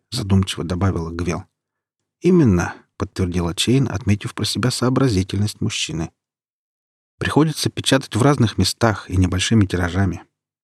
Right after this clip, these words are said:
"Так поэтому облава. Вороны нашли типографию?"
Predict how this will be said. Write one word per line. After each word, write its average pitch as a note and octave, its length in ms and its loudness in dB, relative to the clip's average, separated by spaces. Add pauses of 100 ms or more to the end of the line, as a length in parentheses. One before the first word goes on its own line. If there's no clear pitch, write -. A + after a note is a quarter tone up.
(480)
"Так - 160 -4
поэтому E3+ 420 4
облава. D#3+ 480 2 (320)
Вороны C3+ 420 4
нашли B2 320 2
типографию?" E3 720 0